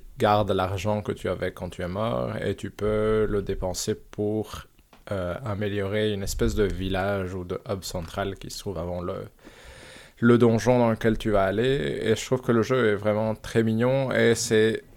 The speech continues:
assez clair ce que tu gagnes avec les différentes améliorations. Du coup, c'est assez, euh,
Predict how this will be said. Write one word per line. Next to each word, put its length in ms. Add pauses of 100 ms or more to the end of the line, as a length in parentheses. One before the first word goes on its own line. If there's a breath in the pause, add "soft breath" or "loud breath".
(120)
assez 380
clair 560
ce 120
que 80
tu 200
gagnes 360
avec 300
les 100
différentes 480
améliorations. 640
Du 100
coup, 120
c'est 180
assez, 360
euh, 240